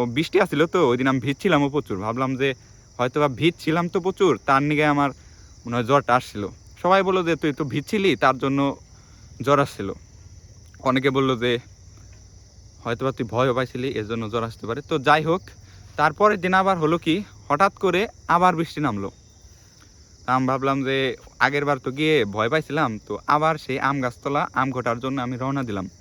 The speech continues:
তখন আর রাত করে যাই নাই, তখন গেছি ছয়টার দিকে, সন্ধ্যা আজানের ঠিক পরে আমি ওইখানে যাওয়ার জন্য রওনা দিচ্ছিলাম। তো যাইতে যাইতে, মানে ওখানে আমি যাই পৌঁছাও নাই, তার আগে ওই রকম ঠিক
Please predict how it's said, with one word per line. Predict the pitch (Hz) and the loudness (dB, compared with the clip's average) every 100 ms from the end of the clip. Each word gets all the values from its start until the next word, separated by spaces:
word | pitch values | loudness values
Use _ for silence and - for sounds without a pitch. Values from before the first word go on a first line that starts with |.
| - - - - - - | -20 -20 -20 -20 -14 -8
তখন | 127 139 | -2 0
আর | 135 | 2
রাত | 151 - | 2 0
করে | 160 120 | -2 0
যাই | 104 | -4
নাই, | 101 - - | -6 -12 -16
তখন | 127 - 127 | -14 -10 -8
গেছি | 131 - 151 - | -8 -8 -12 -10
ছয়টার | - 139 127 104 | -6 -4 -4 -4
দিকে, | 104 - - - - - - | -6 -10 -14 -20 -20 -20 -14
সন্ধ্যা | 120 123 123 | -10 -6 -6
আজানের | 127 139 135 127 | -6 -6 -8 -8
ঠিক | 139 - | -10 -6
পরে | 147 135 127 | -4 -2 -4
আমি | 131 147 - - - - - - - | -4 -6 -10 -20 -20 -20 -20 -20 -12
ওইখানে | 120 107 123 123 | -10 -8 -6 -2
যাওয়ার | 131 131 | -2 -2
জন্য | 127 127 131 | -4 -4 -2
রওনা | 135 135 | -2 -2
দিচ্ছিলাম। | 107 - 98 90 - - - - - - - - - - - - - - - - - - | -6 -10 -12 -12 -14 -20 -20 -20 -20 -20 -20 -20 -20 -20 -20 -20 -20 -20 -20 -20 -12 0
তো | 156 160 156 156 147 - - - - - - 110 107 | 4 6 6 6 2 -8 -18 -20 -20 -20 -18 -12 -4
যাইতে | 131 160 190 147 | -2 0 0 2
যাইতে, | 143 135 131 175 123 | 2 2 -2 0 0
মানে | 127 135 | 0 0
ওখানে | 143 165 165 | 0 0 -2
আমি | 165 135 | -2 -2
যাই | 139 156 147 | 0 0 0
পৌঁছাও | 190 160 139 143 | 0 2 2 2
নাই, | 120 151 - - - - - - | 0 -4 -8 -20 -20 -20 -6 0
তার | 135 151 185 | 2 4 2
আগে | 170 175 165 | 4 2 4
ওই | 156 170 | 2 2
রকম | 160 165 156 - - - | 0 -2 -2 -6 -16 -12
ঠিক | 139 | -12